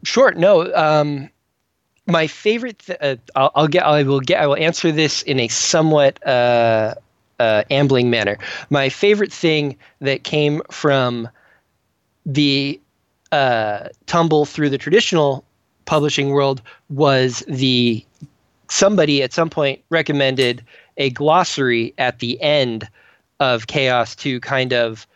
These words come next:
like, flesh out more of the world without loading it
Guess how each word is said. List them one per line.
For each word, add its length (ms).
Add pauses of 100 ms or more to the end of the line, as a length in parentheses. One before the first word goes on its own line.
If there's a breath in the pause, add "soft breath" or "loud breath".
(400)
like, 360 (460)
flesh 640
out 340 (460)
more 380
of 120
the 80
world 460
without 580 (140)
loading 500
it 140